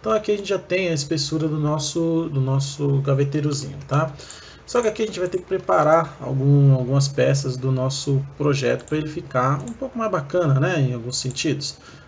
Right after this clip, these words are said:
né? Vamos selecionar ele aqui, ó, e já vamos dar um loop.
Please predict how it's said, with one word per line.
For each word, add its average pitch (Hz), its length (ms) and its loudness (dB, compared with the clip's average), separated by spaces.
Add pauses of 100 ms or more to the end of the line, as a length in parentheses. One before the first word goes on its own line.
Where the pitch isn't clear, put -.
(140)
né? 139 280 0 (320)
Vamos 226 220 -8
selecionar 143 540 0
ele 120 100 -2
aqui, 175 240 -6
ó, 120 160 -4 (320)
e 160 80 -6
já 165 140 -2
vamos 147 280 -2
dar 156 320 2
um 143 520 -2
loop. 202 280 -2